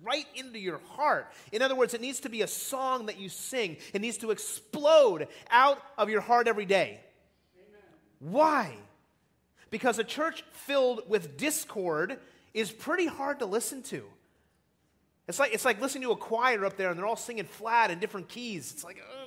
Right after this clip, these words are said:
Speaker 1: ugh. That's what he's saying when there's disunity in the church. Now, I want you to think for a moment about your favorite song.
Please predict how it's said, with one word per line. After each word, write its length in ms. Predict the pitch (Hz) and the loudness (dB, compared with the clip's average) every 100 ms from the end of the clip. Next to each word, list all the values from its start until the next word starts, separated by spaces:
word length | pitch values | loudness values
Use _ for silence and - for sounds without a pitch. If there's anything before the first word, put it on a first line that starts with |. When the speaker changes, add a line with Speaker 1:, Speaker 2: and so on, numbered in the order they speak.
| 226 | -6
Speaker 1:
ugh. 220 | 175 113 - _ _ _ _ _ _ _ _ - | -6 -6 -14 _ _ _ _ _ _ _ _ -4
That's 160 | 262 | -4
what 140 | 262 302 | -4 -2
he's 160 | 285 | -2
saying 480 | - 247 302 277 185 | 0 4 4 4 2
when 140 | 165 185 | 0 -2
there's 200 | 196 143 | -2 -4
disunity 680 | 247 - 190 269 277 262 | -8 -8 -8 -6 -4 -4
in 80 | 262 | -4
the 40 | 254 | -6
church. 640 | 262 320 - - - - _ _ _ _ _ _ _ _ _ _ _ _ _ _ - - | -4 -4 -4 -6 -10 -14 _ _ _ _ _ _ _ _ _ _ _ _ _ _ -20 0
Now, 120 | 214 | 4
I 80 | 240 | 4
want 180 | 359 359 | 2 0
you 80 | |
to 60 | 302 | -2
think 220 | - 254 | -2 -6
for 160 | - 233 | 0 0
a 60 | |
moment 300 | 196 175 175 | 0 -2 -2
about 260 | 160 165 151 | 0 0 -2
your 100 | 160 | -8
favorite 440 | - 160 147 143 | -4 -2 -2 -6
song. 500 | - - 131 110 98 | -12 -10 -10 -10 -12